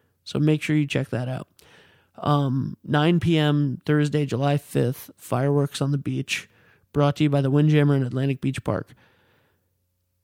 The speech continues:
So what happens at the end of the summer season? What, what about when we get to September? Is there anything in September? You bet there is. <laughs> You bet there is.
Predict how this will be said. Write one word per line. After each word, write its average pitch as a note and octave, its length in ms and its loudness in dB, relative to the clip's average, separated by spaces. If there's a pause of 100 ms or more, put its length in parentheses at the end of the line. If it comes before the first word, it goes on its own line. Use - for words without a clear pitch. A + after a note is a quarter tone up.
(340)
So E3+ 240 4
what G3 380 2
happens G#3+ 300 2
at F3+ 80 0
the D3 160 4
end D3 180 4
of C3 120 -4
the C#3 60 -4
summer C3+ 300 0
season? C3+ 500 -4
What, D#3 260 4
what F#3 160 2
about F#3 200 4
when E3+ 140 6
we E3 80 4
get D3+ 160 -2
to D#3 80 0
September? C3+ 500 -2
Is C#3+ 120 -2
there D#3 120 0
anything E3 360 2
in E3 100 2
September? E3+ 520 0 (520)
You G3 100 6
bet F3+ 260 0
there - 220 -2
is. B2+ 260 -4
<laughs> - 60 -20
You D3+ 460 6
bet D#3+ 220 2
there E3 180 4
is. C#3+ 320 -2